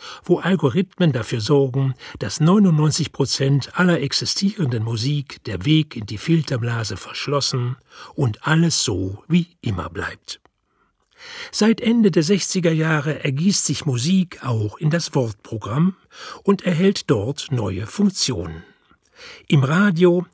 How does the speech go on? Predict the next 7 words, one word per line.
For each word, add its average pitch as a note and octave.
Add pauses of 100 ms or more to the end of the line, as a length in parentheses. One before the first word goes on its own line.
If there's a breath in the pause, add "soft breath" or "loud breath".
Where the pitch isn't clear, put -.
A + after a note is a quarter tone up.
(160 loud breath)
als C#3
Begleitmedium E3+
bei A2
anderen E3
Tätigkeiten B2+
zerstreut -
wahrgenommen, F3